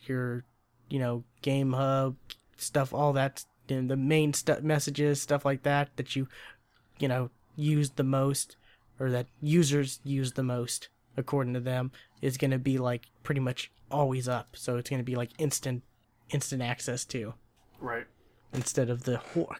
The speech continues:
Speaker 1: 'cause, man, the Xbox One is just so slow.
Speaker 2: It really is.
Speaker 1: It's slow and it's really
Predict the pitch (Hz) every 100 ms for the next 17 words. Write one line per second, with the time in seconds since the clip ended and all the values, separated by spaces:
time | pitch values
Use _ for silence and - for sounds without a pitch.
0 | - 147 - - - - _ - 190 175
1 | 135 131 - - _ _ - - 254 -
2 | 202 139 - 175 156 120 - 143 135 -
3 | - 226 147 110 - - - 208 208 165
4 | 127 101 - _ _ _ - 143 147 143
5 | 117 120 131 135 127 117 113 104 98 98
6 | - - _ _ 165 - - - 226 240
7 | 262 160 139 - 156 175 240 196 131